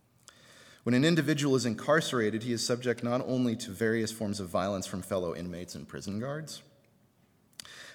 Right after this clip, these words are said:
but his every move is manipulated both by the guards and by the physical environment in which he's in. The institution, just as it's set up in its physical form, is not aimed at rehabilitation.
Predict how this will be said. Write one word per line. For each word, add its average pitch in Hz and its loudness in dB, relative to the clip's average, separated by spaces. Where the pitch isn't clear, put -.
but 131 2
his 127 0
every 147 2
move 139 2
is 107 -2
manipulated 101 -2
both 104 -2
by 98 0
the 87 -4
guards 117 0
and 113 0
by 107 2
the 95 -2
physical 95 -8
environment 90 -4
in 92 -6
which 85 -8
he's 87 -8
in. 76 -6
The 120 2
institution, 139 0
just 135 0
as 110 -4
it's - -6
set 127 0
up 123 0
in 101 -6
its - -12
physical 123 -4
form, 90 -2
is 110 -4
not 117 2
aimed 120 0
at - -4
rehabilitation. 92 -6